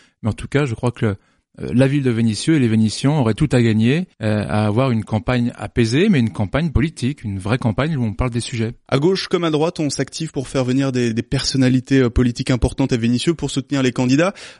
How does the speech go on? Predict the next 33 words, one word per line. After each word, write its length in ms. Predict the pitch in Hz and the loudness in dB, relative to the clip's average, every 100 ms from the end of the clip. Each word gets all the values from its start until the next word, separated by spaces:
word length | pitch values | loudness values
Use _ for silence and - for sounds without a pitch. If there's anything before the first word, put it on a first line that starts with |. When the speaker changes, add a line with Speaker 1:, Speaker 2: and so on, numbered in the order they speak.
| 110 | -2
Speaker 2:
Euh, 140 | 107 95 | 0 4
au 120 | 156 | 2
F 160 | 160 | 2
N, 120 | 170 151 | 0 0
Liu-, 180 | 147 | 0
Louis 300 | 147 139 185 | -2 0 2
Alliot, 320 | 180 170 160 139 | 2 0 0 0
hein, 80 | |
avait 180 | 120 110 | -2 -4
plaidé 300 | 110 127 123 | -2 -2 -2
pour 180 | 123 117 | -2 -6
que 100 | 117 | -8
cette 220 | - 110 | -8 -8
liste 240 | 123 - 110 | -8 -8 -8
voie 240 | 98 101 | -2 0
le, 260 | 98 95 92 | 2 0 0
le 140 | 98 | 0
jour. 240 | 123 233 | -2 -2
Est-ce 140 | 151 - | -2 -2
que 220 | 123 117 | -2 0
l'état-major 640 | 104 107 110 101 98 143 | 0 -2 -4 -4 -2 -2
va 140 | 143 107 | -2 -2
venir, 420 | 98 98 113 147 | -2 -2 -2 -2
euh, 80 | 104 | -2
dans 140 | 101 | -2
les 60 | 98 | -4
prochains 320 | - 107 98 | -6 -10 -10
jours, 300 | 98 127 139 | -6 -4 -4
euh, 20 | |
pour 220 | 101 127 - | -6 -8 -12
soutenir 340 | 101 - 120 | -12 -8 -6
Damien 260 | 113 104 101 | -4 -4 -4
Monchot ? 360 | 95 - 98 | -6 -8 -12